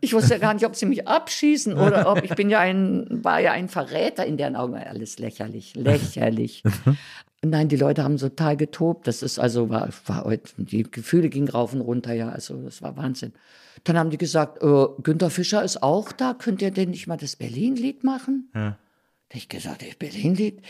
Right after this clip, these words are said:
Speaker 1: Und zwar muss ich sagen, bevor ich die D D R verlassen habe, d-, d-, D D R, ich hab
Speaker 2: Ja.
Speaker 1: nichts getrunken, also,
Speaker 2: <laughs>
Speaker 1: ähm, <laughs> die D D R verlassen habe, hab ich mit Günther Fischer noch <laughs>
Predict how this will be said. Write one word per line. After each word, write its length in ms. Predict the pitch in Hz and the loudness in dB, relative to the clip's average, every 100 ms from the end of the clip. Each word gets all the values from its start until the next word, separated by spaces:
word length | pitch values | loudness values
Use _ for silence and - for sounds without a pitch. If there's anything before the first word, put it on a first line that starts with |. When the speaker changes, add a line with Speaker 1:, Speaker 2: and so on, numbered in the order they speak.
| - - | -18 -2
Speaker 1:
Und 140 | 180 | 0
zwar 180 | - 165 | 2 2
muss 160 | 180 185 | 2 2
ich 140 | 196 | 0
sagen, 320 | 196 190 196 - | 0 0 0 -2
bevor 300 | 185 202 226 | -2 2 2
ich 120 | 220 | 2
die 180 | 185 175 | -6 -2
D 160 | 175 | -2
D 100 | 156 | 0
R 140 | - - | -2 -2
verlassen 500 | 147 143 247 - 151 | 0 -2 -2 -2 0
habe, 260 | 127 127 139 | 0 -2 -4
d-, 160 | 110 | -8
d-, 180 | 101 139 | -14 -16
D 220 | 120 123 | -2 0
D 120 | 110 127 | 2 0
R, 160 | 135 160 | 0 -2
ich 100 | 131 | -4
hab 80 | 117 | -2
Speaker 2:
Ja. 0 | 143 | -2
Speaker 1:
nichts 200 | - - | -2 -6
getrunken, 480 | 139 143 139 113 | -4 0 0 -2
also, 240 | 117 139 123 - 190 | -4 -4 -4 0 -2
Speaker 2:
<laughs> 240 | - - - | -2 -4 2
Speaker 1:
ähm, 340 | 170 165 165 - 185 - 208 | 2 2 -2 -4 -4 0 -2
<laughs> 380 | - - 196 - | -2 -4 -2 0
die 80 | |
D 140 | 175 185 | 2 4
D 60 | - | 2
R 80 | 156 | 2
verlassen 480 | 160 151 226 180 | -2 -2 -2 -2
habe, 300 | 156 151 226 - - - | -2 -2 -4 -8 -12 -2
hab 180 | 185 185 | -2 -2
ich 120 | - | -2
mit 160 | 180 196 | -2 2
Günther 260 | 185 190 | 2 2
Fischer 340 | 190 196 190 160 | 0 -2 0 0
noch 460 | 135 131 160 - - _ - _ _ | 0 -2 -4 -12 -20 _ -20 _ _
<laughs> 300 | 156 190 170 | -4 -2 -4